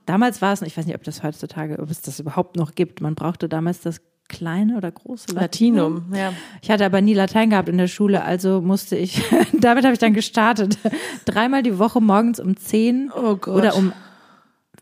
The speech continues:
Speaker 1: um acht, nee, ich weiß nicht mehr. Es kam mir auf jeden Fall unfassbar früh vor.
Speaker 2: Das könnte
Speaker 1: Musste
Speaker 2: wahrscheinlich
Speaker 1: ich
Speaker 2: damals zehn gewesen
Speaker 1: <laughs> Ja,
Speaker 2: sein.
Speaker 1: genau.
Speaker 2: Das hat sich jetzt im Laufe
Speaker 1: Ja.
Speaker 2: der Jahre geändert.
Speaker 1: Wahrscheinlich musste ich dann eben zwei Stunden Latein machen an der Uni und es war einfach die absolute Hölle.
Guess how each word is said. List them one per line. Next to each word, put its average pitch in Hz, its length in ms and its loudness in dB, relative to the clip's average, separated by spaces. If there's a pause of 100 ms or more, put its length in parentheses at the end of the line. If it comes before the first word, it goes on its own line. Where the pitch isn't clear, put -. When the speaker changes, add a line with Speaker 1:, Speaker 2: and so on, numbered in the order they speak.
Speaker 1:
um - 60 -14 (100)
acht, - 440 -6
nee, 151 100 -8
ich - 100 -16
weiß 170 200 -10
nicht 185 60 -6
mehr. 190 60 -6
Es 175 120 -6
kam 226 140 6
mir 196 60 6
auf 190 80 2
jeden 190 100 2
Fall 208 140 0
unfassbar 170 680 0
früh 190 260 0
vor. 214 360 2
Speaker 2:
Das 196 180 0
könnte 220 240 4
Speaker 1:
Musste 247 200 6
Speaker 2:
wahrscheinlich 240 160 6
Speaker 1:
ich 226 60 0
Speaker 2:
damals 190 420 0
zehn 180 220 0
gewesen - 420 4
Speaker 1:
<laughs> - 40 2
Ja, 311 180 4
Speaker 2:
sein. 320 200 6
Speaker 1:
genau. 311 180 6
Speaker 2:
Das 285 240 2
hat 285 160 4
sich 247 180 2
jetzt 233 200 4
im 240 100 6
Laufe 233 160 4
Speaker 1:
Ja. 226 140 6
Speaker 2:
der 233 120 4
Jahre 214 300 0
geändert. 185 480 0
Speaker 1:
Wahrscheinlich 196 680 4
musste 202 300 0
ich 190 160 -8
dann 180 240 -2
eben 175 360 -2
zwei 175 220 -2
Stunden 180 600 -2
Latein 170 640 -2
machen 160 260 -6
an 156 140 -6
der 156 120 -6
Uni 175 280 -2
und 156 80 -6
es - 160 -12
war 160 120 -8
einfach 151 220 -10
die - 140 -18
absolute 156 480 -8
Hölle. 202 260 0